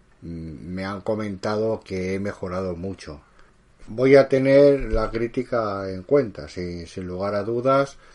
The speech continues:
y tratar de vocalizar un poquito mejor. A lo mejor, pues, eh, me he relajado un poco. También es cierto que la estética en estos audios es secundario. Lo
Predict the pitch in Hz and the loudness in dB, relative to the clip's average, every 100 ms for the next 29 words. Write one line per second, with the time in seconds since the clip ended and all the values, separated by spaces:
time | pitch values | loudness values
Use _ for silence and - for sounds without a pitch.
0 | _ _ - 123 - 110 104 117 117 120 | _ _ -4 -4 -2 -4 0 0 2 2
1 | 120 113 107 101 95 104 107 107 98 95 | 0 0 -2 -6 -6 -6 -6 -6 -8 -8
2 | 95 98 107 - 175 104 85 82 85 - | -8 -6 -4 2 2 2 -6 -12 -12 -4
3 | 110 - 95 87 92 92 101 98 98 92 | -4 -4 -8 -8 -8 -6 -4 -4 -4 -6
4 | - 98 90 80 82 80 67 - - - | -8 -8 -8 -10 -10 -10 -14 -18 -20 -20
5 | - - - - _ 120 113 139 139 120 | -20 -20 -20 -20 _ -2 0 2 0 0
6 | - 147 147 - 165 180 _ _ _ - | 2 4 4 4 4 2 _ _ _ -20
7 | - 123 123 120 113 113 - _ _ _ | -8 0 4 4 4 0 -6 _ _ _
8 | _ _ - 113 113 110 107 - 156 156 | _ _ -12 -4 0 0 0 0 2 2
9 | 151 127 - 147 151 - 110 120 120 - | 2 -2 2 2 0 -10 -8 -4 -4 -4
10 | 123 - 127 135 139 123 110 101 127 - | -4 0 0 2 0 0 -4 -2 -6 -6
11 | 92 95 123 127 95 92 92 | -6 -2 0 0 0 -2 -6